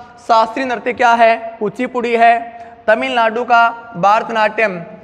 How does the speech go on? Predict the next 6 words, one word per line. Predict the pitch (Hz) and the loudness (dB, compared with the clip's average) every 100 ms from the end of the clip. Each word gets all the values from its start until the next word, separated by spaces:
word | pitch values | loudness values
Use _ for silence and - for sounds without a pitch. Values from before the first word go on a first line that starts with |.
| - _ 202 | -20 _ -2
तमिलनाडु | 220 247 233 220 233 | 0 0 0 0 0
का | 233 226 | 2 2
है | 233 226 226 - - - 170 | 2 0 -2 -12 -20 -14 -2
भरतनाट्यम। | 190 202 226 220 214 208 220 214 160 147 - - | 2 2 0 -2 -2 -2 0 -4 -4 -14 -20 -8
तमिलनाडु | 196 220 226 220 220 | -6 -2 0 0 0
का | 214 175 | 2 2